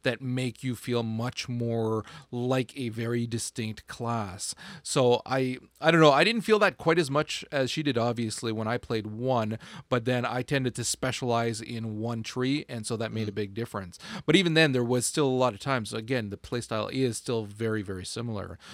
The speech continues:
Speaker 1: So this is, this is going to be fun for, again, us who like to play all of the classes kind of thing. It's gonna make us want to, to have one of each. That is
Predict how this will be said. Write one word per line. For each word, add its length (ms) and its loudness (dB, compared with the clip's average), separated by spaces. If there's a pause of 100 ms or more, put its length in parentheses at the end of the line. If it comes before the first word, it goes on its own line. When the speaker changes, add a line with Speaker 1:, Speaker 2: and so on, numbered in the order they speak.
(120)
Speaker 1:
So 260 4
this 320 4
is, 440 -2 (100)
this 360 2
is 120 0
going 220 2
to 40 -10
be 80 -2
fun 500 -2
for, 280 0
again, 320 0
us 260 -4
who 140 -8
like 240 -4
to 80 -10
play 240 -4
all 240 -2
of 80 -4
the 80 -10
classes 440 -4
kind 200 -8
of 40 -10
thing. 240 -8 (300)
It's 140 -4
gonna 160 0
make 260 -2
us 240 -6
want 260 -8
to, 260 -6
to 200 -10
have 280 -4
one 180 -6
of 80 -8
each. 260 -8
That 140 -4
is 240 -12